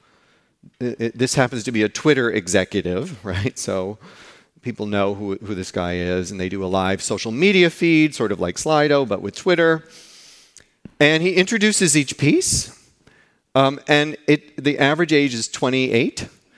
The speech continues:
and it's packed. And the energy level is so high, it takes ten minutes, when the lights go down, it takes ten minutes for people to stop talking.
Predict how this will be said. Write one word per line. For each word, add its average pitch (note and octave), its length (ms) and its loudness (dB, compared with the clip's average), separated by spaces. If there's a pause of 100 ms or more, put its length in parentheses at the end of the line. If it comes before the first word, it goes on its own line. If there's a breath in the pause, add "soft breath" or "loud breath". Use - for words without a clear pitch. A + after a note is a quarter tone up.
(300 soft breath)
and A#2+ 320 2
it's - 180 -4
packed. - 480 -6 (280)
And A2+ 160 -2
the C3 120 -2
energy E3+ 320 0
level C3 320 2
is A#2 180 0
so C3+ 460 0
high, A2+ 720 0
it - 160 -10
takes A#2+ 240 -2
ten F3 400 -4
minutes, B2+ 560 -2
when A#2+ 220 -4
the A2 80 0
lights C#3+ 400 0
go B2 160 0
down, A2+ 480 0
it - 120 -10
takes A#2 240 -4
ten E3+ 320 0
minutes C#3 280 -2
for B2 100 -6
people B2 300 -6
to G#2 80 -8
stop - 320 -4
talking. - 480 -10